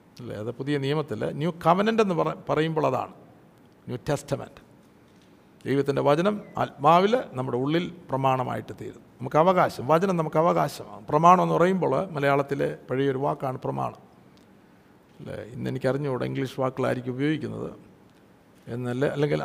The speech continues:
ആധാരം എന്നൊരു വാക്കുണ്ട്, ആധാരം, അല്ലേ? എല്ലാത്തിനും ഒരു ആധാരം, ആ വാക്ക് അതുകൊണ്ടാണ് ആധാരം. അതിൻ്റെ പ്രമാണം. ആ പ്രമാണം എന്ന് പറയുമ്പോൾ പ്രമാണപത്രം എന്ന് പറയാറുണ്ടായിരുന്നു. പ്രമാണം എഴുതുന്നു. ആ, അപ്പോൾ ആ, ആ, ആ പ്രമാണം ഉണ്ടെങ്കിൽ മാത്രമേ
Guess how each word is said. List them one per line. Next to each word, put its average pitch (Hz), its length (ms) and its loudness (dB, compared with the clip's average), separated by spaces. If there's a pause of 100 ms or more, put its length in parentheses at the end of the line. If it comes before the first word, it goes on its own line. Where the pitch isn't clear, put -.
(140)
ആധാരം 165 380 6
എന്നൊരു 143 240 0
വാക്കുണ്ട്, 123 360 -2
ആധാരം, 123 420 -4 (800)
അല്ലേ? 104 220 -12 (760)
എല്ലാത്തിനും 131 380 -2
ഒരു 131 80 0 (100)
ആധാരം, - 380 -4 (500)
ആ 104 60 -14 (100)
വാക്ക് 110 260 -8 (420)
അതുകൊണ്ടാണ് 117 400 -8
ആധാരം. 110 400 -8
അതിൻ്റെ 113 280 -6
പ്രമാണം. 175 520 4
ആ 131 120 -4
പ്രമാണം 202 440 4
എന്ന് 208 120 0
പറയുമ്പോൾ 185 280 0
പ്രമാണപത്രം 143 680 2
എന്ന് 147 120 -4
പറയാറുണ്ടായിരുന്നു. 139 680 -2
പ്രമാണം 135 400 -4
എഴുതുന്നു. 151 440 0 (1000)
ആ, - 80 -12 (360)
അപ്പോൾ 147 240 2
ആ, 170 100 10 (160)
ആ, 165 80 6 (140)
ആ 170 40 4 (120)
പ്രമാണം 254 560 8 (200)
ഉണ്ടെങ്കിൽ 196 340 0
മാത്രമേ 170 600 2